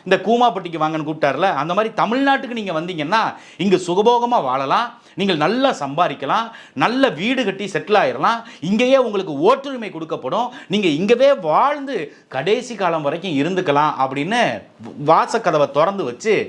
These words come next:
நம்ம தமிழர்கள் வாயை பொளந்துட்டு உக்காந்ததனுடைய விளைவு, தமிழ்நாட்டுல தமிழர்களுக்கு பாதுகாப்பு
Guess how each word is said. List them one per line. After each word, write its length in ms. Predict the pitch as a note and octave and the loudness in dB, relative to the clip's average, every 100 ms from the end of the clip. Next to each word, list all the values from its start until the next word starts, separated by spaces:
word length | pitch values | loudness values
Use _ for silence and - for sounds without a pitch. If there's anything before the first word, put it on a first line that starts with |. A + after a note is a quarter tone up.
| - - | -8 -8
நம்ம 260 | - A3+ G#3+ | -2 0 2
தமிழர்கள் 540 | - G#3+ A3+ F3+ D#3 B2+ - - | 2 4 2 2 -2 -4 -10 0
வாயை 360 | E3 A3 B3 | 2 4 2
பொளந்துட்டு 420 | E3 F3 F3 E3 D3+ | 0 -4 -2 0 0
உக்காந்ததனுடைய 640 | D#3 G3 F#3 E3 D3 D3 A#2+ F#2 F#2+ | 2 0 0 -2 0 0 0 -2 -2
விளைவு, 460 | C3+ G#3+ F#3+ E3+ G3 G#2 F2 _ _ _ _ _ - | 2 4 4 2 2 0 -10 _ _ _ _ _ -2
தமிழ்நாட்டுல 720 | C3 G3 A#3+ A#3 G#3 D3+ G3+ A#3 | 2 4 4 4 2 2 0 2
தமிழர்களுக்கு 640 | D#3+ F3+ G#3+ F3+ E3 G#3+ - | 0 2 0 0 -2 -4 -2
பாதுகாப்பு 600 | C#3+ D#3+ G#3 G#3+ G3+ - | 2 2 2 0 -2 -2